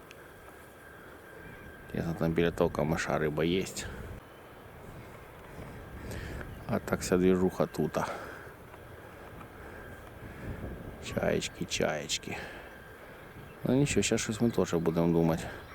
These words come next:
Попитаємось десь якір закинути. Плани є у нас з вами сьогодні подубасить. Щось, так сказати, подубасить. Друзі, всім привіт,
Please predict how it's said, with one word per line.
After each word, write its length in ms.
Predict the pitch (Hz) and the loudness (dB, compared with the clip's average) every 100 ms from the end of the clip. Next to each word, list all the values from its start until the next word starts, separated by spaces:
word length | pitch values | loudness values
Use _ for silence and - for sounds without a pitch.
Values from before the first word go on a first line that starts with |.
| - - - - - - | -12 -10 -10 -10 -12 -2
Попитаємось 640 | - - 95 98 101 98 95 | 0 4 4 6 6 4 6
десь 300 | 92 95 - | 4 4 4
якір 320 | 80 85 85 | 2 4 0
закинути. 580 | 87 92 - 78 76 - - - - - - - - - - - - | 2 0 2 2 2 -2 -6 -6 -8 -10 -12 -14 -14 -12 -12 -12 0
Плани 440 | 85 82 87 90 | 4 4 4 6
є 120 | 87 78 - | 4 4 2
у 40 | |
нас 160 | - - | 0 0
з 60 | |
вами 200 | 69 80 | 2 2
сьогодні 300 | - 76 80 80 | 2 2 2 2
подубасить. 800 | 87 92 95 87 80 - - - - - - - - - | 4 6 6 6 4 2 -2 -2 -6 -6 -6 -6 -6 0
Щось, 240 | - 98 | 4 6
так 140 | - 92 | 6 2
сказати, 360 | - - 95 - | 4 4 6 6
подубасить. 720 | 95 95 85 80 - 85 - - - - - - - - - - | 8 8 8 4 2 -2 -4 -6 -6 -6 -6 -6 -6 -2 0 2
Друзі, 480 | 131 180 165 127 120 | 8 10 10 12 10
всім 380 | - 156 196 | 10 12 12
привіт, 460 | 175 175 180 208 214 | 12 12 12 12 10